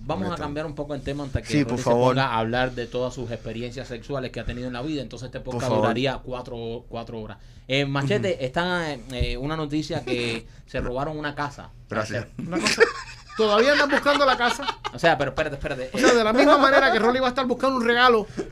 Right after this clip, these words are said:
Speaker 3: para
Speaker 1: Para su
Speaker 3: su,
Speaker 1: mujer.
Speaker 3: para su mujer y no lo encuentra.
Speaker 1: Ok, cuando usted escucha esta noticia, usted se piensa y dice, "No, se robaron una casa, entraron, se robaron el televisor, la lavadora, dos o tres".
Speaker 2: No.
Speaker 1: No, no, se robaron la casa entera,
Speaker 3: Entera.
Speaker 1: literalmente.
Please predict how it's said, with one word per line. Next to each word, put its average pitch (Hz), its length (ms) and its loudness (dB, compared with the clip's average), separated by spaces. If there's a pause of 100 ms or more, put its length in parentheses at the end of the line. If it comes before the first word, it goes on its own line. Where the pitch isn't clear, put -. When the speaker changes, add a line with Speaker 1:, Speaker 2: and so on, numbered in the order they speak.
Speaker 3:
para - 120 -6
Speaker 1:
Para 196 220 2
su 170 80 -2
Speaker 3:
su, 156 60 2
Speaker 1:
mujer. 185 260 2
Speaker 3:
para 196 140 -6
su 208 80 -2
mujer 247 320 2 (560)
y 190 80 -4
no 220 100 2
lo 233 80 4
encuentra. 240 380 0 (140)
Speaker 1:
Ok, 160 140 -2 (200)
cuando 160 220 0
usted 208 140 0
escucha 269 260 -2
esta 262 180 0
noticia, 208 400 -2
usted 160 160 -4
se 180 120 0
piensa 180 240 -2
y 165 40 -2
dice, 147 160 -4
"No, 190 120 -4
se 156 120 -4
robaron 147 280 -2
una 170 140 -4
casa, 170 220 -4
entraron, 156 500 0
se 147 80 -4
robaron 135 300 -2
el 143 80 -6
televisor, 143 440 -4
la 139 80 -4
lavadora, 143 580 -2
dos 143 160 -4
o 143 40 -6
tres". 143 480 -6
Speaker 2:
No. 120 260 2
Speaker 1:
No, 131 160 -4
no, 120 200 -10
se 131 120 -6
robaron 165 400 -4
la 147 160 0
casa 180 280 -6
entera, 147 280 -2
Speaker 3:
Entera. 160 240 -2
Speaker 1:
literalmente. 131 720 -6